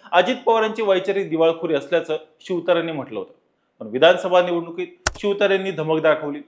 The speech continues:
आणि पुरंदरचे आमदार म्हणून ते निवडून आले. पण त्याचं झालंय असं, ना दादा थांबण्याचं नाव घेतायत ना बापू. त्यामुळे वाद काही संपता संपेना झाला.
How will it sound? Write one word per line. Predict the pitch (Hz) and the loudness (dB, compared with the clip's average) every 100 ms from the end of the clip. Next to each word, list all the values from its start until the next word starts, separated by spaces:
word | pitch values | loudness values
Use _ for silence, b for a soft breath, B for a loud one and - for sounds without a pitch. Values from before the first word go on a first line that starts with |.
| b b | b b
आणि | 208 | -2
पुरंदरचे | 240 226 226 220 220 214 226 | -2 2 2 4 0 2 2
आमदार | 170 165 160 | 4 2 0
म्हणून | 139 139 | -2 -6
ते | 156 | -6
निवडून | 190 151 135 107 | -6 -6 -6 -8
आले. | 85 _ _ _ | -12 _ _ _
पण | 110 | -12
त्याचं | 104 107 120 | -8 -8 -8
झालंय | 117 160 196 | -4 2 4
असं, | 175 180 - b b | 2 -2 -10 b b
ना | 202 208 | 2 4
दादा | 202 190 202 208 | 8 8 6 2
थांबण्याचं | 190 196 190 190 | -2 -4 -6 -2
नाव | 175 170 | 0 0
घेतायत | 160 156 151 160 | 2 6 6 4
ना | 165 | 0
बापू. | 147 127 113 127 95 _ _ - | 2 2 0 -4 -16 _ _ -6
त्यामुळे | 120 110 | -4 -4
वाद | 107 156 165 160 - _ | 4 6 6 0 -16 _
काही | 214 | 0
संपता | 214 - 170 147 170 | 2 0 0 0 -4
संपेना | 175 139 131 120 | -2 -6 -4 -4
झाला. | 101 - | -6 -14